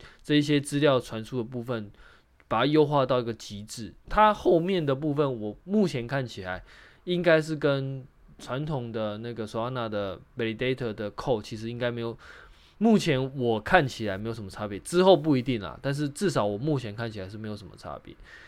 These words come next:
那，但是在前面的部分它做了很多优化，它在所谓 fetch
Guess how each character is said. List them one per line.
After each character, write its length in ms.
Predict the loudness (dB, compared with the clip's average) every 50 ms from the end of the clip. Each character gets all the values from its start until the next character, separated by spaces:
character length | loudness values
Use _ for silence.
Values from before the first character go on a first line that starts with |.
| -20 -20 -20 -18 -6
那， 320 | 2 4 6 6 4 4 2 6
但 180 | 6 8 8 6
是 160 | 6 2 4
在 200 | 6 8 8 8
前 280 | 6 4 0 -2 0
面 100 | 2 2
的 80 | 2 2
部 140 | 0 0 0
分 100 | 0 0
它 120 | 0 0 0
做 200 | -2 -2 -4 -4
了 40 |
很 140 | -4 -6 -8
多 140 | -8 -6 -6
优 260 | -4 -4 -2 -4 -4
化， 280 | -4 -6 -6 -6 -6 -4
它 240 | -2 0 0 0 -2 -4 -10 -18 -18 -18 -2
在 220 | 4 8 8 8
所 260 | 8 6 4 0 2 4
谓 440 | 6 6 8 6 6 2 0 -4
fetch 480 | -6 -8 0 4 6 6 6 4 0 -6